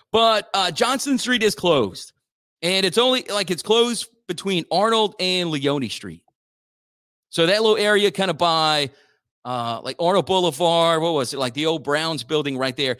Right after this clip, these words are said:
And I saw someone share a picture this morning. It, it looks like the traffic going south on Johnston Street and I hope I'm right about this. If I'm wrong, I apologize. But it looked like from the picture that I saw this morning,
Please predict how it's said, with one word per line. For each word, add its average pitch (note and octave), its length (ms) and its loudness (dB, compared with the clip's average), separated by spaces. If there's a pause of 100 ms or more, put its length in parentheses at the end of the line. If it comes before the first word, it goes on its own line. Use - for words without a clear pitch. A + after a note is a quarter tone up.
(160)
And G3+ 140 0
I - 20 0
saw C#4+ 240 0
someone C#4+ 280 -2
share A#3 200 0
a G#3 60 0
picture A3+ 320 -4
this - 180 -6
morning. F#3+ 340 -2 (360)
It, G3+ 180 0
it G3+ 160 0
looks A3+ 460 0
like G3 340 -2 (380)
the - 160 -8 (240)
traffic G#3+ 500 0
going F3 260 0
south G3 440 -4
on G#3+ 140 -4
Johnston A3 500 -4
Street A#3+ 460 -6 (220)
and F3 100 -2
I - 60 -4
hope A#3+ 260 0
I'm G#3+ 140 0
right G3+ 240 -4
about G3+ 260 -2
this. G3+ 240 0
If D3 80 -6
I'm C3+ 180 -4
wrong, F3 320 0
I C3+ 60 -2
apologize. E3+ 680 -2
But E3 160 -2
it B2+ 100 -4
looked A#3 320 0
like D#3+ 320 -4 (320)
from G3 160 -2
the D#3 80 -8
picture A3 360 -2
that F3 160 -2
I C3+ 40 -4
saw G#3+ 240 0
this A#3 180 -4
morning, A#3 320 -4